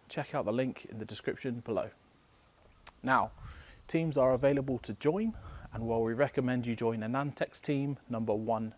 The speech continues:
nine eight when you register, there are plenty of other teams to choose from. P C M R,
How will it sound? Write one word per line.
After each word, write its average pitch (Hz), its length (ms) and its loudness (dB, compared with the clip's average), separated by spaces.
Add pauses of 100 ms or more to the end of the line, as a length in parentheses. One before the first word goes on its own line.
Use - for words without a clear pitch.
nine 110 320 -4
eight - 300 -8 (560)
when 117 140 2
you 120 80 4
register, 147 480 4 (460)
there 120 100 0
are 120 40 2
plenty 147 340 4
of 135 140 2
other 127 200 0
teams 123 360 -2
to - 140 -12
choose 170 280 -4
from. - 300 -4 (540)
P 131 140 -2
C 113 220 0
M 110 160 0
R, 139 300 -2